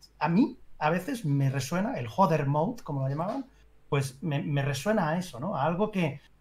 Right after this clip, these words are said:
que si han echado marcha atrás, se han hecho, a mí, eh, C I G no suele echar marcha atrás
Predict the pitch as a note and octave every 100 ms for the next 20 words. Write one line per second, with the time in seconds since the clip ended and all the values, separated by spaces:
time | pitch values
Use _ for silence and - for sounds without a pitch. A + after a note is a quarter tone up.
0 | - - - C#3 - E3 G3 A3+ A3+ G3+
1 | F3+ D#3 D3 C3+ C3 - C#3 - - -
2 | - - - - - E3 F3+ - - D#3+
3 | G3+ - - - A#3+ - - - - -
4 | A3 A3+ G#3+ G#3 G3 - G3 E3+ D3+ D3
5 | E3 C#3+ C#3+ D3+ - C3+ D3 D#3+ E3